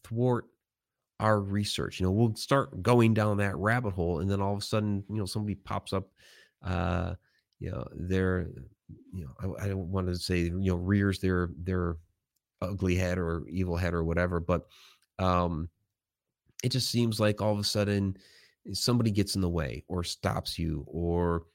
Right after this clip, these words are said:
you know, all of a sudden access has been removed. Yeah, it, you know, it always seems to be something like that. Uh,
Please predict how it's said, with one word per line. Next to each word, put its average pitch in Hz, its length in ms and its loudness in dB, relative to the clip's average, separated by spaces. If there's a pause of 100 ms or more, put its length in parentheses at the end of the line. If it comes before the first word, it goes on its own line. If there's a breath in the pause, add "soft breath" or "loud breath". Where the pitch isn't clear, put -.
(120)
you 87 100 -2
know, 80 100 -2
all - 140 0
of 92 80 0
a - 20 -4
sudden 90 720 0
access - 540 -2
has 85 120 -2
been 87 420 2
removed. 92 800 2 (480 loud breath)
Yeah, - 120 -12
it, 90 300 -6
you 113 100 -4
know, 76 60 -4
it - 180 -12
always 123 340 4
seems 107 640 2
to 98 100 -4
be 92 320 2
something 90 420 -2
like 85 220 -2
that. 78 460 -6 (140)
Uh, 67 400 -8